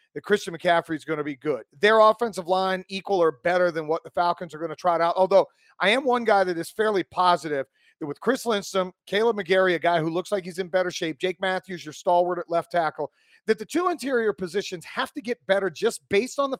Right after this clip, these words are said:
fact that they are playing together for a second year in a row in the same system. It needs to be either Matt Hennessy or Drew Dalman. I don't need to see the crap that we saw a year ago when you had guys literally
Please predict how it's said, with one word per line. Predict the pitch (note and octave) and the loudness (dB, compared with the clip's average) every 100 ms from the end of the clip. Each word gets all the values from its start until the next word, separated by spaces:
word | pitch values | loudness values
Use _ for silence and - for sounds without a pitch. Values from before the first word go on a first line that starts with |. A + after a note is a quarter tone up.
| - | 0
fact | F#3+ F3+ _ _ _ _ _ | 0 -2 _ _ _ _ _
that | G3 G#3+ | -4 0
they | G#3+ | 2
are | G3+ F3 - | 2 0 -6
playing | - F3 G3 A#3 B3+ B3 | -8 0 0 0 -4 -10
together | - F3 B2 F#3+ F#3 F#3+ | -12 -14 0 2 2 0
for | - G3 F3 | -4 -8 -4
a | D#3+ | -6
second | - - G3+ - G3+ | -8 -4 -4 -4 -10
year | F3+ F3 | -6 -6
in | D#3+ | -6
a | |
row | D3 D#3 D#3 D#3 | -2 0 0 -4
in | D3 | -14
the | |
same | C#3 E3+ D3+ C#3 | -12 -10 -10 -12
system. | - D#3 - A#2 _ _ - - | -10 -10 -10 -20 _ _ -20 -2
It | G#3+ | 0
needs | A3 C4 | 0 -2
to | G#3 | -4
be | A3 A3+ G#3 | -6 -4 -6
either | A#3 A3+ | 0 0
Matt | G3 G#3+ | 2 -2
Hennessy | F#3+ G3 G3+ A3 | -2 -6 -6 -6
or | G3+ | -6
Drew | D#3 A3 | -6 -4
Dalman. | E3+ D3+ D3+ D#3+ F3+ - | 2 2 2 -4 -8 -6
I | |
don't | D#3+ F#3 | -6 -4
need | G#3 G3+ | -6 -10
to | F3+ | -10
see | G#3+ | -12
the | F#3+ | -12
crap | - F#3+ F#3+ | 0 2 2
that | G3 | -2
we | F3+ E3+ | -6 -4
saw | G#3 F3+ | 0 0
a | |
year | F3 F3 F3+ | 0 -2 0
ago | D#3+ E3 D#3+ - - | 2 2 0 -16 -14
when | F3 G3 | -8 -2
you | F#3 | 2
had | F#3 F3 | 4 2
guys | D#3+ F3 E3+ C#3 | 0 2 0 -2
literally | D#3 F3+ G#3 F#3 D3 B2+ | -2 6 6 6 2 -4